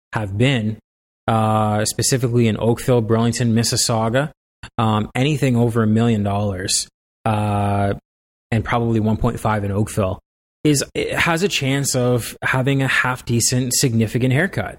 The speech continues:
I really, truly believe that. I think people, if we go into a second lockdown and companies are going, "We can't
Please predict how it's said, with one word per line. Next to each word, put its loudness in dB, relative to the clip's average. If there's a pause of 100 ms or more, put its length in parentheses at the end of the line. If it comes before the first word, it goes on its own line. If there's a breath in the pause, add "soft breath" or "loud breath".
I -2
really, 2
truly 2
believe 2
that. -4
I 0
think -2
people, 2 (340)
if 0
we 2
go 4
into 2
a 2
second -2
lockdown 0
and -2
companies 0
are 2
going, 0 (240)
"We 2
can't 0